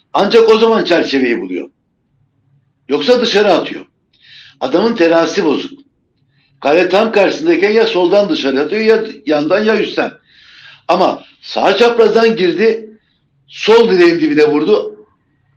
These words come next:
gol attı. Sağ çaprazdan girdi,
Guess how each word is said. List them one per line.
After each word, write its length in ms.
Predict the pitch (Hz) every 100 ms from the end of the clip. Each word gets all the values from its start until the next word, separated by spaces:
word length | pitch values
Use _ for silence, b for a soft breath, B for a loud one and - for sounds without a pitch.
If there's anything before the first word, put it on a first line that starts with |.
| _ _ _ _
gol 140 | 175 147
attı. 260 | - - - _ _ _ _ _ 139 _ _ _ _ _ _ _ _
Sağ 320 | - 147 208
çaprazdan 560 | 220 247 247 214 214 202
girdi, 500 | 196 190 220 226